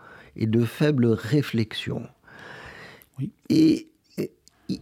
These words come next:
Speaker 1: il me semble, quand je vois le monde aujourd'hui, que ce soit en Russie, que ce soit aux États-Unis pour un certain nombre de, de, de citoyens américains, que ce soit, euh, en, en Turquie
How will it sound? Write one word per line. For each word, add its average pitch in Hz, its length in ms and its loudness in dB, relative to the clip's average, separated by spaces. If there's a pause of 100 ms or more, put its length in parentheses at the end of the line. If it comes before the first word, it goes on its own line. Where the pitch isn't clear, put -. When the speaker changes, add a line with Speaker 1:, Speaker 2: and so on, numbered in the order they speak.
(160)
Speaker 1:
il 165 120 2
me 165 180 6
semble, 127 560 2 (320)
quand 135 140 2
je 123 140 2
vois 139 580 2 (1000)
le 113 180 4
monde 151 340 4
aujourd'hui, 101 580 0 (1500)
que 117 100 0
ce 117 180 0
soit 151 260 2
en 117 120 4
Russie, 113 500 0 (480)
que 135 120 0
ce 151 140 0
soit 165 180 2
aux 147 100 6
États-Unis 131 720 2
pour 107 300 0
un 104 40 2
certain 110 440 0
nombre 101 500 2
de, 104 680 -2 (100)
de, 110 300 -4
de 117 200 -4
citoyens 107 640 0
américains, 104 760 -2 (840)
que 104 120 -10
ce - 160 -6
soit, 123 640 0
euh, - 640 -2
en, 139 600 -6
en 110 60 0
Turquie - 760 -4